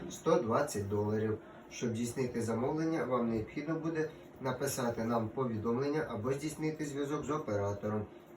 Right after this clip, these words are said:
Відправлення нині здійснюється новою та Укрпоштою. Сьогодні протягом дня ми демонструємо вам різноманітність чоловічих футболок.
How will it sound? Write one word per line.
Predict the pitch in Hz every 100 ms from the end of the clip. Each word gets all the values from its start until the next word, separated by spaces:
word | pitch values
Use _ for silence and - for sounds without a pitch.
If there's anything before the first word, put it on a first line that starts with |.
| - - - - - - - - - - 110
Відправлення | 120 - 113 110 120 139 147
нині | 151 151
здійснюється | 139 139 147 156 151 - 120
новою | 113 120 143 147 123
та | -
Укрпоштою. | - 139 127 95 - 104 104 - 107 107 101 - - - - - - - - - - - - - - - - - - -
Сьогодні | - 127 131 127
протягом | 117 127 123 127 123 120
дня | 120 120
ми | 117
демонструємо | 113 123 127 - 135 120 120 117
вам | 117 117 107 - -
різноманітність | 117 123 147 143 120 110 107 101 135 139 -
чоловічих | 165 156 151 160 160
футболок. | - 170 151 160 160 156